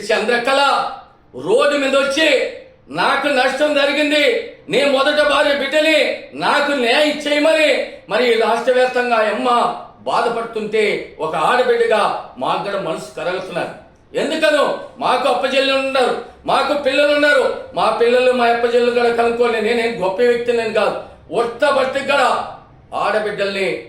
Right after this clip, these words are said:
కన్నీరు రాకూడదని మేము పనిచేస్తాం. మరి ఈ రాజేష్ చెప్తా ఉన్నాడు, అన్ని వేల కోట్లు ఉన్నాయి మా జరిపెట్టి రాములు, మరి ఏదో మరి పెద్ద, ఆ, ధ-,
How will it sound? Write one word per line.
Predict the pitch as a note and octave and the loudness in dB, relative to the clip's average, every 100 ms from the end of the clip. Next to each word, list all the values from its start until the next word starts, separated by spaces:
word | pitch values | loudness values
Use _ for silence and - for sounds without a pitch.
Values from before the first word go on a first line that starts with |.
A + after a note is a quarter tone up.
| - - | -12 -6
కన్నీరు | F#3+ G#3+ A3 F#3+ | -2 0 0 2
రాకూడదని | G3+ G3+ G#3 A#3+ D#4 D4 - - - _ _ _ - | 0 0 0 2 2 0 -4 -10 -20 _ _ _ -14
మేము | D3 D3+ | -12 -6
పనిచేస్తాం. | E3 F3+ F#3 - D#3 - - - - | -4 -2 -2 -2 -4 -6 -12 -20 -6
మరి | G3+ A#3 | 0 2
ఈ | A3+ | 2
రాజేష్ | A3 A#3 B3+ B3+ - A#3 | 2 2 2 0 0 -2
చెప్తా | A#3 B3+ | 0 0
ఉన్నాడు, | B3 B3 A3 - - - _ - | 2 2 2 -2 -8 -20 _ -2
అన్ని | G3+ C4+ | 0 0
వేల | C#4 C#4 B3+ | 2 2 2
కోట్లు | - C#4+ D4 C#4+ | 2 2 2 0
ఉన్నాయి | C#4+ C#4+ B3 - - | 2 2 2 0 -2
మా | G#3+ | -2
జరిపెట్టి | B3 A3+ B3+ C#4+ C#4+ | 0 2 0 0 0
రాములు, | C#4 C#4+ C#4+ C4+ F#3 - | 2 2 2 2 2 -2
మరి | A3+ B3 | 0 2
ఏదో | B3+ C4+ C#4+ - - - - - | 4 4 2 2 -2 -10 -12 -2
మరి | A#3 A#3+ A3+ | 2 2 2
పెద్ద, | G3+ G#3 B3+ A#3+ - - - - - | 0 0 2 2 0 -4 -12 -20 -6
ఆ, | G3+ G3 - | -2 -2 0
ధ-, | A3+ G#3+ | 2 2